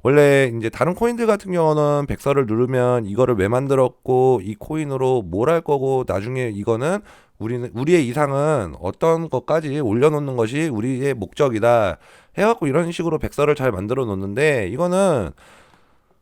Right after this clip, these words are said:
그냥 조그만 사이트에다가 그냥 하나 올려놨어요. 정보 해가지고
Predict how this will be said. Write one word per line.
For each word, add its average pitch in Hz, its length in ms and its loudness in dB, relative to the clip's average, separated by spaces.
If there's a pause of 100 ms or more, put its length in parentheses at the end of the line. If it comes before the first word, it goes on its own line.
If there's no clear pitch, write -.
(300)
그냥 202 220 -2
조그만 233 340 0
사이트에다가 240 600 4
그냥 156 180 0
하나 240 120 2
올려놨어요. 156 680 4
정보 147 680 0 (160)
해가지고 175 720 2